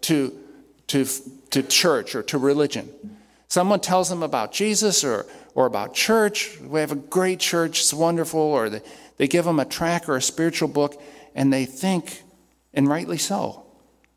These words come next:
they should give it a try. But too often what they try is some version of religious law. Maybe the Mosaic Law with its six hundred and thirteen commands. More often, it's the church's or denomination's rules.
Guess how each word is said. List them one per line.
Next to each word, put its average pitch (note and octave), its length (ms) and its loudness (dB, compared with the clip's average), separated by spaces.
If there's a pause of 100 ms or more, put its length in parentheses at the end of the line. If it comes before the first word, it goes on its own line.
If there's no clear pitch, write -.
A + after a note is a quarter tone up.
(160)
they C#3+ 100 0
should D#3 220 0
give C#3 160 -2
it C#3+ 80 -2
a D3 80 -2
try. D#3 460 -6 (1400)
But C#3+ 180 -2
too E3+ 220 4
often E3+ 340 2
what C#3 160 0
they B2 120 -2
try C#3+ 520 -4
is C3+ 220 0
some D#3+ 600 0
version C#3+ 640 0
of A#2 200 -8
religious C3 800 -2
law. B2 440 0 (120)
Maybe C#3 320 2
the B2+ 100 0
Mosaic B2 500 0
Law D#3 200 2
with D3+ 160 -4
its A#2 140 -2
six C#3 200 -2
hundred C#3 180 2
and B2 140 0
thirteen C#3 380 2
commands. C#3 540 -2 (600)
More C#3 260 4
often, D#3 300 -2
it's - 300 0
the C#3+ 160 -2
church's C#3+ 800 -2
or C#3 160 2
denomination's D3 1200 2
rules. D3+ 800 0